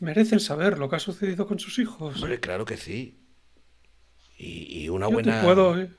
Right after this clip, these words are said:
Speaker 2: una buena causa no merecería un, ya saben, ¿cómo dice,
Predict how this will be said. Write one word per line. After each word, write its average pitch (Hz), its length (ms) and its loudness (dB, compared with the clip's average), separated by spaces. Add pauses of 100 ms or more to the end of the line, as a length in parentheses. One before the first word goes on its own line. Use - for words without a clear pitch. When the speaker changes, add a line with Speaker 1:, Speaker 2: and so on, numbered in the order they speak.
Speaker 2:
una 117 200 0
buena 117 300 2
causa 113 360 -2
no 104 140 -2
merecería 101 880 -4
un, 90 460 -12 (160)
ya - 100 -14
saben, 135 280 -4
¿cómo 135 240 -6
dice, 127 200 -8